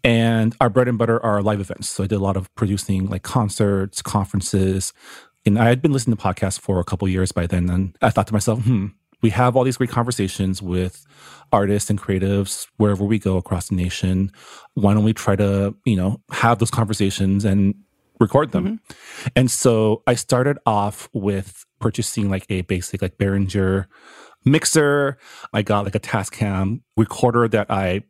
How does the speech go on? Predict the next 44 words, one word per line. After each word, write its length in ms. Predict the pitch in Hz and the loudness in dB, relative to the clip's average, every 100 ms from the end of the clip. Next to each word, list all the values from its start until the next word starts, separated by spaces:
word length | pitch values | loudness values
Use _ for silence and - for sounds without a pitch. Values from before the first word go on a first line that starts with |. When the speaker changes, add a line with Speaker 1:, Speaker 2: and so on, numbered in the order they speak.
| - | -4
Speaker 1:
plugged 160 | 113 | -2
the 120 | 117 113 | 0 -2
output 280 | 110 113 | -2 -2
into. 280 | 107 95 113 | -2 0 0
It's 140 | 101 98 | 0 0
very 380 | 151 175 175 | 2 2 0
D 260 | 123 123 117 | 0 0 2
I 140 | 113 | 2
Y 260 | 98 95 95 | 2 0 2
MacGyver 580 | 101 95 92 92 90 90 | 0 0 0 0 0 -2
<laughs> 120 | - | -4
stuff, 320 | - 156 85 101 | -4 -2 -2 -2
you 60 | |
know. 160 | 95 95 - - - - | -2 -2 -8 -14 -14 -2
And 500 | 123 113 107 104 117 | 2 2 2 0 0
we 220 | 107 107 101 | 0 0 2
started 320 | - 107 104 | 2 2 2
making 240 | 107 107 | 2 0
a 40 | 104 | -2
podcast. 720 | 101 98 - 98 101 - - - | -4 -6 -2 -2 -2 -6 -12 -8
We 80 | - | -2
called 240 | 113 104 | 0 0
it 60 | 110 | -4
the 60 | |
Collabcast 800 | - 131 92 - 98 - - - _ - - - | -2 0 0 -2 -2 -2 -6 -16 _ -20 -20 -8
for 80 | - | -8
collaboration. 760 | - 101 98 90 95 107 110 123 _ | -2 -2 0 -2 -2 0 -2 -4 _
And 500 | 110 104 104 101 104 - - - - | 2 4 2 0 -2 -8 -20 -4 2
as 320 | 127 127 120 | 4 2 0
we 140 | 131 | 0
went 240 | 127 123 127 | 2 0 0
on, 300 | 123 107 110 | -2 0 0
I 40 | 107 | -2
started 340 | - 101 104 | -2 -2 0
upgrading 440 | 110 - 101 92 87 | -2 -4 -6 -4 -4
my, 260 | 85 90 - | -6 -6 -8
my 120 | 95 | -6
rig. 260 | 87 - - | -4 -6 -6
So 180 | - 95 | -4 -2
I 40 | |
started 280 | 90 92 95 | 0 -2 0
buying 360 | 98 95 92 92 | 0 0 0 -2
better 220 | 95 98 | 0 2
mics, 580 | 165 185 - - - | 2 -2 -4 -4 -4